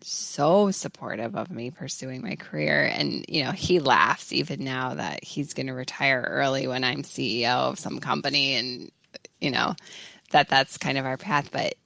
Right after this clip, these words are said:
there's definitely days and times where I'm like, "What am I doing? This is too much. You know, your kids are only small once. What am I doing?" And he'll just look at me and be like, "You would lose your mind. Like, there is no way." And it's true. I mean,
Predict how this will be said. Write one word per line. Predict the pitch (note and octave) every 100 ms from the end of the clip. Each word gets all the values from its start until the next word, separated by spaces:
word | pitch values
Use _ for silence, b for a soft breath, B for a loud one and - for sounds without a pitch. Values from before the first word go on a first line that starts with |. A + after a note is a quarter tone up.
| _ _ E4
there's | E4+
definitely | - F#3 - A#3 A3+ E3
days | - A#2+ C#3 F3
and | D#3 C#3+
times | - D3+ D3
where | D3
I'm |
like, | C#3+ C#3+
"What | G3 G#3+
am | G#3+
I | F3
doing? | E3 E3 E3
This | D#3+ -
is | - -
too | - -
much. | A#3 G3 F#3 F#3 - -
You | D#3+
know, | D3+
your | C#3+
kids | C#3+ - A3 G#3+
are | G3+
only | G3 F#3+
small | F#3+ - F3 E3+
once. | A3+ G#3+ E3 -
What | E3+
am |
I | E3+
doing?" | E3 E3 D#3+
And | D#3 D3 D3 B B B B -
he'll |
just | G3+ G3+ -
look | F3+
at | F#3
me | D#3+ D#3 D3
and | D3
be | D3
like, | D3+ -
"You | F#3+ G3
would | G#3+ A3+
lose | F#3 F3 E3 F3 F#3
your | F3 D#3+
mind. | D3 C3+ C#3 C#3+ - - - -
Like, | - F3 -
there | F3+ G3
is | G#3 G#3
no | F3+ D#3 D#3+ E3+ F#3+ A3 - _
way." | D#3 D#3 D#3+ D3 A2+ F#2+ -
And | - B3
it's | C4 - -
true. | - G4 F#2+ D2+ -
I | F3
mean, | F#3+ F#3 F#3 F3+